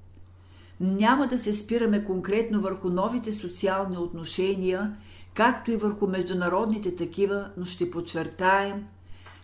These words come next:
че както посятото житно зърно има в себе си онази магическа сила да може да пусне своето коренче надолу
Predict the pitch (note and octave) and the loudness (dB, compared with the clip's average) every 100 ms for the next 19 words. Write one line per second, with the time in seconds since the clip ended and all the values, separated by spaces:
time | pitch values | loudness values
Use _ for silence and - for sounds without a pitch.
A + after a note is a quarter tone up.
0 | - F#3 F3 G#3+ C4 - A3 - F#3 G#3 | -2 2 4 4 2 0 -10 -8 -2 4
1 | G#3+ B3 A3 G3+ E3 A3 G#3+ G3 E3 F#3 | 4 2 -4 -4 -2 -4 -4 -6 -2 4
2 | G#3+ F#3 E3 - G#3 G3 F3 - G3 F#3+ | 4 2 -4 -4 -2 -2 -4 0 2 2
3 | G3 - F3 - F3 F#3 G#3+ G#3 F3 E3+ | -2 -4 -4 -2 -2 2 0 0 -2 -2
4 | D#3 B3 A3+ - - F3 - - G#3 G#3+ | -4 -4 -4 -8 -4 -6 -6 -4 2 4
5 | E3 C#3+ - - - - D3 F3 F3+ G3+ | 4 0 -6 -20 -14 -4 2 2 2 2
6 | G3+ G3 F3+ - B3+ B3 G#3+ G3+ F#3 F#3+ | 2 2 0 -2 -4 -2 -2 -2 0 0
7 | F#3+ F3+ F3 G3 G3 F#3+ F3 - E3 D#3+ | 0 -2 -4 2 4 4 0 -2 -2 -2
8 | C#3 G3+ A#3 E3+ C3+ | 0 2 2 2 -2